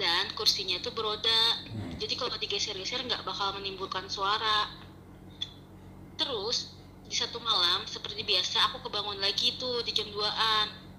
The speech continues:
Speaker 1: Karena capek banget, aku langsung merem lagi. Cuman, lewat beberapa detik tuh, tiba-tiba kerasa banget di ujung kasur aku tuh kayak ada yang narik. Jadi, kasurku tuh kerasa turun dan kakiku kerasa ada yang naik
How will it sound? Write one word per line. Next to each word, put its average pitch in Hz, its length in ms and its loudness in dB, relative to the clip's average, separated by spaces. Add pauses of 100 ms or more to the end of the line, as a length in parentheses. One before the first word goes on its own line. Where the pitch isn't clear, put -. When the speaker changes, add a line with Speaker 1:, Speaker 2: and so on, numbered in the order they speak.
(140)
Speaker 1:
Karena 196 240 -2
capek 190 320 0
banget, 175 480 0 (180)
aku - 220 -4
langsung 240 240 2
merem 226 180 2
lagi. 233 640 6
Cuman, 233 320 0 (560)
lewat 214 240 0
beberapa 208 320 0
detik 208 240 0
tuh, - 160 0 (560)
tiba-tiba 214 420 0 (140)
kerasa 233 320 0
banget 226 240 2
di 220 100 -6
ujung 208 220 0
kasur 208 260 0
aku 190 220 -4
tuh - 100 0
kayak 226 220 4
ada 214 160 2
yang 220 100 -2
narik. 277 300 6 (720)
Jadi, - 420 4
kasurku - 460 0
tuh 311 160 4
kerasa - 320 2 (600)
turun 214 380 -2 (100)
dan 226 160 2
kakiku 240 400 -2
kerasa 233 320 0 (160)
ada 208 140 4
yang 202 260 6
naik 208 220 6